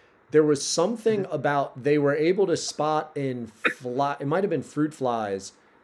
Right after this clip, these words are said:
Speaker 1: that, like, their wings glowed at night, and they were able to, like, isolate that gene and then give
Speaker 2: Mm-hmm.
Speaker 1: that gene and inject it, I believe, to other fruit flies. And they were like, "Holy shit, we've manipulated D N A."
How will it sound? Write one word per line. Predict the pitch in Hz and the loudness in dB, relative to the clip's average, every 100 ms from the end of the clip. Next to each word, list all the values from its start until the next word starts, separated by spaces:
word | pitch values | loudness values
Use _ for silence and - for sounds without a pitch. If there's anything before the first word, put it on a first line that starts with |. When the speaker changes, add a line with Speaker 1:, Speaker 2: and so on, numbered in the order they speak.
| - | -6
Speaker 1:
that, | 113 143 | 0 0
like, | 147 131 - | 0 -2 2
their | 147 | 2
wings | 135 117 165 175 143 - | 2 2 0 0 -4 -8
glowed | 117 127 143 160 160 160 151 _ _ _ _ - | -2 2 6 6 4 0 -6 _ _ _ _ -8
at | 127 131 | -6 -4
night, | 123 127 143 131 101 98 _ _ _ - | -6 -2 0 0 -4 -10 _ _ _ -2
and | 160 | 2
they | 175 | 4
were | 165 | 6
able | 170 190 190 | 8 8 8
to, | 175 | 6
like, | 165 147 - | 6 4 0
isolate | 143 190 196 196 175 165 147 | 2 2 2 2 4 2 2
that | 151 147 117 | 0 0 -4
gene | 110 143 165 139 117 104 101 _ _ - | -6 -4 -2 -2 -6 -10 -16 _ _ -12
and | - 151 | -4 2
then | 151 143 120 | 2 2 -2
give | 151 185 | 2 2
Speaker 2:
Mm-hmm. | 151 | 4
Speaker 1:
that | 170 151 120 | 2 2 -2
gene | 107 135 175 160 | -6 -2 0 0
and | 139 | -2
inject | 131 123 110 165 165 147 | -4 -4 2 2 2 -2
it, | 120 104 - 123 | -2 -4 -12 -10
I | |
believe, | 131 170 147 107 - - - | -4 0 0 -2 -12 -18 -4
to | 214 208 | -4 2
other | 185 175 | 2 2
fruit | - - 202 214 | 0 -2 -2 0
flies. | 160 139 139 | 2 2 2
And | 151 | 4
they | 160 | 6
were | 156 | 6
like, | 139 131 | 6 0
"Holy | - 170 185 180 170 | -2 2 4 2 -2
shit, | - 175 165 | 0 0 0
we've | 135 135 | 0 0
manipulated | 131 139 151 160 160 156 156 147 127 | 0 0 0 0 4 4 4 2 -2
D | 147 151 | 0 2
N | 139 | 2
A." | 135 135 104 | 2 2 0